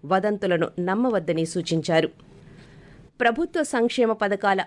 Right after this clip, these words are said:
అమలు, రుణాల మంజూరు ప్రక్రియలో బ్యాంకర్లు మరింత ఉత్సాహంగా పాల్గొని జిల్లా ఆర్థిక అభివృద్ధికి తోడ్పడాలని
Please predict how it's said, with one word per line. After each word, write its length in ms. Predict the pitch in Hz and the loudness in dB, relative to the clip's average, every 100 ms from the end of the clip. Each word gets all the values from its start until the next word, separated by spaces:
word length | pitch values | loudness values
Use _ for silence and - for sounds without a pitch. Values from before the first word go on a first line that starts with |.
| - | -2
అమలు, 400 | 202 233 247 277 | 0 0 0 0
రుణాల 420 | 202 190 190 190 | 0 0 2 0
మంజూరు 480 | 185 180 208 247 240 | 0 -2 0 0 0
ప్రక్రియలో 600 | - 196 - 185 185 214 | -2 -4 -2 0 0 0
బ్యాంకర్లు 560 | 180 185 190 196 190 | 0 0 0 -2 -2
మరింత 360 | 180 185 240 262 | 0 2 2 0
ఉత్సాహంగా 680 | - 196 - 185 175 175 175 | -4 -4 0 0 0 0 0
పాల్గొని 640 | 175 185 180 190 202 302 - | 0 -2 0 0 0 -2 -10
జిల్లా 420 | 165 208 208 196 180 156 | -4 -2 0 0 0 -2
ఆర్థిక 440 | 196 220 226 262 | -2 -2 -4 -2
అభివృద్ధికి 720 | 196 165 196 185 165 175 165 - 208 | -2 0 2 2 0 -2 -4 -2 0
తోడ్పడాలని 720 | 208 196 180 170 165 185 | 0 0 0 2 2 0